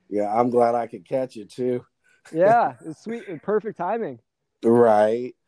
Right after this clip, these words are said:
Speaker 1: Now, how would, for somebody that's just getting into you, how would you describe your sound?
Speaker 2: I always like to call it, uh, good vibes music. Uh,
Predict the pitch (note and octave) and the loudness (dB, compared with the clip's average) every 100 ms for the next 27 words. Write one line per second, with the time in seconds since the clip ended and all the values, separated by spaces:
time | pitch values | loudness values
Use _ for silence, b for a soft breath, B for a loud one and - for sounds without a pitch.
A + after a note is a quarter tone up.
0 | _ - C3+ C#3 C#3 - - F3+ F#3+ F#3+ | _ -8 -2 0 0 -4 -4 -4 -2 -4
1 | - - D3+ C#3+ F3 F3+ E3 D3+ D3 C#3 | -8 -12 -12 -10 -10 -6 -2 0 0 -2
2 | B2+ A#2 G#2+ C3+ B2+ B2 A#2+ A2+ A#2 A2 | -4 -8 -8 -6 -6 -8 -10 -8 -10 -10
3 | G#2 G#2+ B2 C#3 C#3+ B2+ B2 A2+ - A2 | -10 -6 -2 0 0 -6 -10 -10 -8 -6
4 | A2 G2 G2+ - C2 G1+ G1+ _ _ _ | -6 -8 -14 -14 -16 -16 -20 _ _ _
5 | _ _ _ _ _ _ _ E3 G3+ A3+ | _ _ _ _ _ _ _ -2 0 0
6 | A#3 A3 A3 G#3 - G3 G3 G3+ F#3 D#3+ | -2 -4 -6 -8 -10 -6 -6 -6 -6 -8
7 | C#3+ E3+ F3+ D3 D#3 E3+ D#3 G3+ G3 A3+ | -8 -10 -8 -8 -8 -8 -10 -10 -6 -6
8 | A3 _ _ - E3 D#3+ D#3 D#3 | -8 _ _ -12 -8 -6 -6 -6